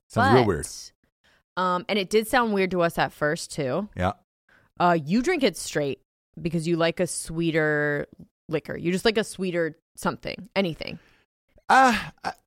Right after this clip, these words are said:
Speaker 1: it,
Speaker 2: When
Speaker 1: it's,
Speaker 2: it comes to alcohol, you absolutely do. And I've said this
Speaker 1: it's,
Speaker 2: before.
Speaker 1: it's fine. I,
Speaker 2: We'll
Speaker 1: no,
Speaker 2: be on
Speaker 1: I can,
Speaker 2: vacation.
Speaker 1: I can drink anything. I,
Speaker 2: I
Speaker 1: here-,
Speaker 2: know.
Speaker 1: here's the deal. You know, you know why I li-, I like a sweeter liquor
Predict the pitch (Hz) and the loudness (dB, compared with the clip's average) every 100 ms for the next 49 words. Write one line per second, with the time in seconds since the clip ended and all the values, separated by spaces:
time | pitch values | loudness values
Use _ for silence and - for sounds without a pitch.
0 | - - - 220 254 262 262 - 262 277 | -14 -12 -4 6 6 6 0 2 2 4
1 | - 208 214 247 254 214 196 - 202 185 | 2 2 2 2 2 2 0 0 -6 -4
2 | 175 156 - 208 180 262 285 277 285 233 | -4 -6 -2 -2 2 2 2 -2 -4 2
3 | 254 190 175 - 190 165 113 131 156 214 | 4 4 2 0 2 4 4 4 4 4
4 | 254 180 - 294 285 269 208 226 208 - | 6 8 8 6 4 2 2 2 0 0
5 | 226 214 180 202 160 165 - 139 120 117 | 0 0 0 0 0 -2 -2 -2 0 0
6 | 101 104 117 160 226 220 190 190 185 139 | 0 -2 -2 2 4 4 4 4 2 0
7 | 117 120 95 120 160 143 156 175 160 147 | 2 4 4 2 0 2 2 4 4 2
8 | 120 117 110 110 101 - 104 95 98 113 | 2 2 2 2 2 0 2 2 0 -2
9 | 110 | -4